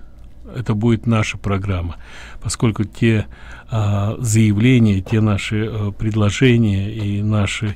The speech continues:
идеи казались совершенно дикими еще несколько лет назад, сегодня мейнстримными стали. Это действительно так, ш-, страна шагнула настолько в,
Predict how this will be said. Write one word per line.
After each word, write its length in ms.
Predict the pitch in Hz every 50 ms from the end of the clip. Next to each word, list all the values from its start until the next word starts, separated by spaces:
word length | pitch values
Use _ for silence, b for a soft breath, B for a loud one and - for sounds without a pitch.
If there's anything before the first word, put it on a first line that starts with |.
| - -
идеи 640 | 135 117 107 104 101 113 127 127 117 104 95 - B B B B B B B B -
казались 720 | - 120 113 104 107 117 113 110 110 104 101 98 - - - - 127
совершенно 580 | 104 - - 113 113 107 - - 120 110 107 110
дикими 480 | 104 107 123 139 120 - - 107 104 101
еще 200 | 98 - - 110
несколько 440 | 110 110 104 - 123 110 - -
лет 220 | 107 113 113 - -
назад, 340 | 117 117 117 156 170 160 -
сегодня 420 | - - 131 147 147 139 - 131
мейнстримными 920 | 123 127 135 135 139 131 113 - - - 147 160 175 170 147 123 110 104 98
стали. 480 | - - - - 101 92 87 87 92 98 -
Это 80 | 107
действительно 640 | 107 107 110 113 - - - 196 185 - 120 101 95
так, 260 | 90 - 98 87 - -
ш-, 160 | - - -
страна 460 | - - - - 101 101 107 113 110
шагнула 540 | - - 123 110 104 107 117 117 110 107 104
настолько 520 | 101 104 - - - 123 107 104 - 113
в, 80 | 101